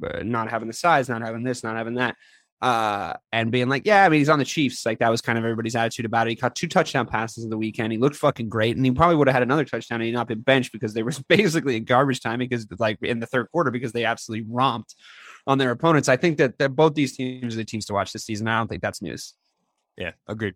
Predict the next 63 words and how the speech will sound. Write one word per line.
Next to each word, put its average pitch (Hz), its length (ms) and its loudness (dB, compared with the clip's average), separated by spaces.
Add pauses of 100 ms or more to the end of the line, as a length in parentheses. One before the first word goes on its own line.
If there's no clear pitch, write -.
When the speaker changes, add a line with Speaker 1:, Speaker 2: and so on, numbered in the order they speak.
(120)
Speaker 1:
All 180 100 6
right, 156 240 4
so 160 140 4
we've 156 160 4
gone 208 240 2
a 214 40 0
little 202 140 0
bit 190 120 -2
too 196 120 -6
long 190 100 -2
in 190 40 -4
the 185 60 -6
power 127 220 2
rankings, 123 280 -4
which 117 120 -8
is 113 160 -6
unsurprising. 113 680 -2
So - 120 -6
I'm 113 60 -2
gonna 120 140 0
do 123 120 2
a - 20 0
little 147 200 2
tiny 151 400 -4
pivot 131 360 0
to 117 100 -14
just 110 260 -8 (300)
rattle 135 440 4
off 123 300 2
the 123 80 -4
season 120 340 -6
preview, 110 600 0
or 110 320 2
the 117 120 4
week 120 240 0
two 127 140 0
preview, 113 340 -2
I 107 60 0
should 104 180 -8
say, 110 300 -2 (320)
and 117 80 -2
we're 117 60 -2
gonna 123 100 0
play 131 160 2
a 131 60 4
little 127 160 2
game. 117 320 -4 (320)
I'm 147 160 4
gonna 190 120 4
tell 175 300 4
you 113 300 2
the 120 100 -8
matchups, 139 800 -2
and 120 160 0
you're 139 140 6
gonna, 131 180 4
within 127 480 2
two 233 340 2
seconds, - 720 -2
tell 127 160 0
me 123 120 2
the 117 80 0
winner. 104 320 -4